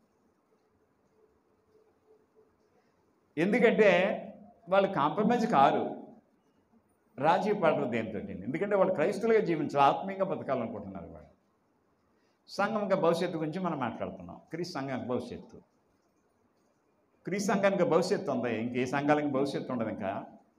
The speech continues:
క్రీస్తు సంఘాల దగ్గర కాదు, మీరు ఎవరైనా బతికున్న, భక్తిగా ఉన్నారు, వాళ్ళు చాలా బాగుంటారండి, వాళ్ళు చాలా బాగుంటారు అన్నారా? మీరు ఏమన్నా ఏమైనా భవిష్యత్తు ఉందంటే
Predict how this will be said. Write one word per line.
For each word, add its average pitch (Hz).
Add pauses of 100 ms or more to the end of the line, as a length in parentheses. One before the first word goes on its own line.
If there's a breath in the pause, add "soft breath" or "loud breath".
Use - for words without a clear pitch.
(680)
క్రీస్తు 123
సంఘాల 170
దగ్గర 180
కాదు, 160
మీరు 156
ఎవరైనా 147
బతికున్న, 151
భక్తిగా 123
ఉన్నారు, 165
వాళ్ళు 165
చాలా 127
బాగుంటారండి, 147
వాళ్ళు 147
చాలా 117
బాగుంటారు 135
అన్నారా? 147 (100)
మీరు 131
ఏమన్నా 151 (1300 soft breath)
ఏమైనా 165
భవిష్యత్తు 180
ఉందంటే 190